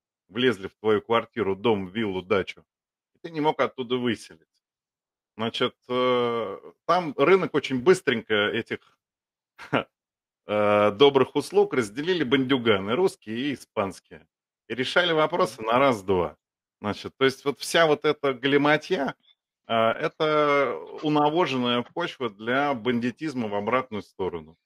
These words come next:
То есть что будут делать? Они будут их спокойненько фотографировать, да, там.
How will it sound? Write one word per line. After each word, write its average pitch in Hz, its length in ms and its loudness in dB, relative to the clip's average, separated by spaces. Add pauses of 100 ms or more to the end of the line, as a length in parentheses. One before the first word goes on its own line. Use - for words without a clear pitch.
(340)
То 135 60 2
есть 135 120 0
что 214 140 4
будут 147 320 -2
делать? 98 320 -2
Они 139 260 -4
будут 170 240 -10
их - 80 -20
спокойненько 165 580 -4 (160)
фотографировать, 98 800 -2
да, 139 280 -2
там. 85 140 -18